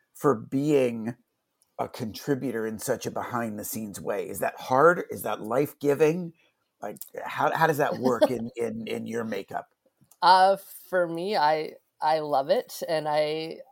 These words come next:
Speaker 2: I like those details. I like the behind-the-scenes things that maybe aren't front of mind for a lot of people, but, um,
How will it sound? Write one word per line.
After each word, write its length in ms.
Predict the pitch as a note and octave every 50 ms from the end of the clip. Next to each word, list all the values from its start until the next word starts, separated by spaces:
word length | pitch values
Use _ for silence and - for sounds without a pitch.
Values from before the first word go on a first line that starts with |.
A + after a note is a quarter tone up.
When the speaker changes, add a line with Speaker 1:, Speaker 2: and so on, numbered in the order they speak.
| - _
Speaker 2:
I 100 | - D#3
like 260 | D#3 D3+ D#3+ F#3 F#3 -
those 220 | D#3+ D3+ C#3 -
details. 460 | - D3 C#3+ C#3 - D3 C#3 C#3 -
I 60 | C#3+
like 220 | C#3 C#3 C#3+ C#3+ -
the 60 | E3
behind-the-scenes 920 | D3 D#3 C#3 - D3+ D3 D3+ D3 D3+ C#3+ - - D3 D3 D3 C#3+ C#3+ C#3+ -
things 320 | - C#3+ C#3+ C#3+ D3+ D3+
that 140 | D#3 C3+ C3+
maybe 460 | D3 D3 D#3 D3+ D3+ D#3+ D#3 D#3 D3+ _ - - - - - _ _ _ _ _ _ _ _ _ _ _ _ _ _ _ _ - _ _
aren't 240 | - F3 F3 E3+ -
front 320 | - - - D#3 D3+ D3 E3+
of 100 | D3+ D3
mind 340 | C#3 B2 B2+ C3 C#3 D3
for 120 | - - D#3+
a 80 | D3
lot 200 | C#3+ C#3 C3 C3
of 140 | C#3+ C#3 -
people, 640 | - - C#3+ C#3 - C3+ C3+ D3 D3 D3 C#3+ C3+ D#3+ _
but, 460 | C#3+ C3 B2+ B2 - _ - - - _ _ - _ _ _ _ _ _ _ _ _ -
um, 520 | B2+ B2+ B2+ C3+ - - - - F#3 F3